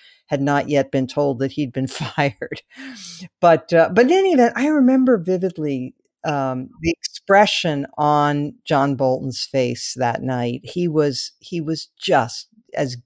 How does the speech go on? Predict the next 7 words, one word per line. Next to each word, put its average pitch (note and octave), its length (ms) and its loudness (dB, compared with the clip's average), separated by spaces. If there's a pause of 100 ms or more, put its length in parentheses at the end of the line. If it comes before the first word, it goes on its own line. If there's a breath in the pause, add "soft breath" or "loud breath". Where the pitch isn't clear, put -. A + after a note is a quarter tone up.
giddy F#3 320 2
as D3 120 -2
a C#3+ 60 -4
schoolboy. C#3 920 -2 (840 loud breath)
And E3 540 4
I F3 120 0
thought E3 460 4